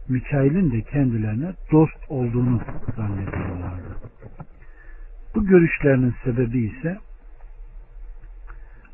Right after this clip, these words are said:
Aleyhisselatü Vesselam ile aralarında geçen bir münazarada Peygamber Aleyhisselam'ı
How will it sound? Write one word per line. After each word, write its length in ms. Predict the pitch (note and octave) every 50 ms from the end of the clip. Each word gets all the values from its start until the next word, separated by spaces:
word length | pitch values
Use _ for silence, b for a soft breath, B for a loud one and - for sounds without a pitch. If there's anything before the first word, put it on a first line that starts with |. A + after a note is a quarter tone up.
| - -
Aleyhisselatü 640 | D3+ D#3+ D#3+ - - - D#3+ D#3+ D#3+ D#3+ - C3 B2+
Vesselam 480 | B2+ A#2+ - - C#3+ C3+ C#3+ C3 A#2
ile 160 | G#2+ G#2 G#2+
aralarında 640 | - C#3+ C#3 C3 B2+ A#2+ A#2+ A2+ A2 G#2 G2+ F#2+ G2+
geçen 480 | F#2+ A#2 A#2+ - - - E3+ E3 C3
bir 140 | A#2 B2+ A#2+
münazarada 800 | A2+ A2 A2 G#2+ G#2+ G#2 G#2 F#2 F#2+ G2 F#2+ G2 F#2+ G#2 D#3 F#3 - - - - - - - b b b b b b b b b b b b - -
Peygamber 440 | - D#3 D3+ D3 D3+ D3 C#3+ D3 C3+
Aleyhisselam'ı 680 | C3+ B2 B2 A#2 - - B2+ A#2+ B2 A#2+ B2 B2 A2